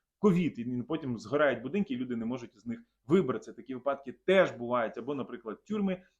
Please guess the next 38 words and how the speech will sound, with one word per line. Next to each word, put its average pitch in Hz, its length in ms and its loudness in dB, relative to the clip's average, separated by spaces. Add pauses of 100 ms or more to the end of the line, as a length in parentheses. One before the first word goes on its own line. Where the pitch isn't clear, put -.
е, 139 240 -2
по 156 140 -6
національностям 147 760 -4
і 202 80 -4
багато 143 380 -4
інших 147 360 -8 (260)
випадків. 127 440 0
Тобто 123 180 -8
там, 120 120 -8
там 131 240 -2
є 160 140 0
проблеми 131 420 0
з - 40 -10
демократією, 104 480 -6
тому 175 200 -4
він 135 160 -4
нас 156 220 -4 (160)
напряму 147 460 -2
підтримати 135 480 -6
не 127 60 -4
може. 107 300 -8 (300)
І 156 80 2
тому 233 240 0
від-, 185 280 -2
дайте 180 320 0
відповідь, 143 380 -4
як 165 240 4
він 135 120 -6
буде 117 200 -4
підтримувати. - 500 -18 (360)
Щодо 214 360 2
того, 214 480 4 (220)
що 214 380 6
відбувається 180 680 2
зараз, 220 600 0
теж 175 200 2
короткий 180 480 0
нюанс. 107 300 -4